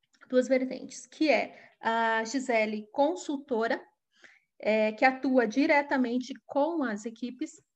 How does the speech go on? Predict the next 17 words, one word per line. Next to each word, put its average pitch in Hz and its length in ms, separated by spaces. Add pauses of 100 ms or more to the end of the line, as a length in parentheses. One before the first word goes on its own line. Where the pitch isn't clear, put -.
(640)
normalmente, 240 420
o - 40
parlamentar, 226 500
ele 220 120
já 277 180
tem 277 440
uma 220 120
equipe, 226 460
então 240 480
eu, 233 360
eu 226 180
entro 247 340
pra 226 160
atuar 208 480 (340)
com 247 200
a 226 120
equipe, 262 520